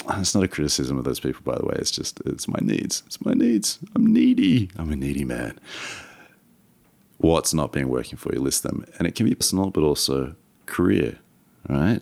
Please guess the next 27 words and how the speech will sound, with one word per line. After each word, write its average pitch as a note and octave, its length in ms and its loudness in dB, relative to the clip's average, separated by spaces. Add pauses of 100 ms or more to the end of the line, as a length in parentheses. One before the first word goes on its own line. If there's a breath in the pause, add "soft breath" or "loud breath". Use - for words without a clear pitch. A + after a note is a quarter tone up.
So D#2+ 340 4
one E2 280 0
of E2+ 60 4
the E2 40 2
things D#2+ 200 0
that's C2 120 -2
not D2+ 160 0
been C#2+ 140 0
working C2+ 260 -2
for - 140 -6
me D2 80 2
is D2 100 0
I'm, D#2 160 -2
I'm E2+ 140 0
trying A2 200 4
to G#2+ 40 4
do F#2+ 160 4
reels. F2 420 4
I'm C#2+ 120 -2
trying E2+ 160 0
to D#2+ 40 0
put - 140 -4
my D2+ 120 -2
face D2 300 -2
on C2+ 140 -2
video C2+ 320 0
more. D#2 340 0